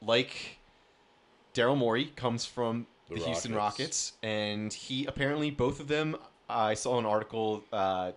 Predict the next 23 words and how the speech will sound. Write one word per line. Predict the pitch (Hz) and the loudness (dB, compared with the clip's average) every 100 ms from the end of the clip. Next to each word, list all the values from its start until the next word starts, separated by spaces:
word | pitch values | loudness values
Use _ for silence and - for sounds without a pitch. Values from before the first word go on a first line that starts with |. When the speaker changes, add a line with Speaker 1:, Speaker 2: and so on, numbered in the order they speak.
| - | 0
Speaker 1:
yesterday | 123 - 107 98 92 | 0 0 0 0 0
that | 98 - | -4 -2
said | 104 98 95 - - - - - | 0 2 0 -6 -20 -20 -18 -2
that | 113 | 2
both | 117 139 147 | 4 4 0
of | |
them | 165 151 | 0 0
were | 135 | 2
kinda | 139 123 | 0 0
told | - 113 120 123 | 0 0 0 0
when | 113 104 104 - - | 0 0 -2 -6 -2
the | 101 95 92 - | 0 0 -2 -6
new | 104 113 113 | -4 -2 -4
group | 113 117 127 | -4 -6 -2
bought | 101 98 | -2 0
the | 101 | 2
Rockets | 92 95 131 131 | 2 0 -2 -6
that | 107 - | -4 -2
they | 98 | -2
were | 98 | 0
both | 98 98 | -2 -2
gonna | 104 | -6
be, | 101 95 95 | -4 -6 -8